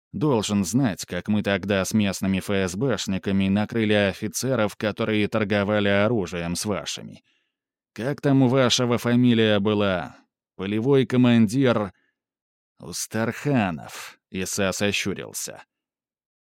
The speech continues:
«Братья Умар и Нурит,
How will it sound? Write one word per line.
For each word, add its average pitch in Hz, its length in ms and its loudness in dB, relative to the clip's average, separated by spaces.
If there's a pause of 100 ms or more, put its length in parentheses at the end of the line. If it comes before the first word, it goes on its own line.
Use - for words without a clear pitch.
(200)
«Братья 113 680 0
Умар 117 420 6
и 117 100 6
Нурит, 117 760 2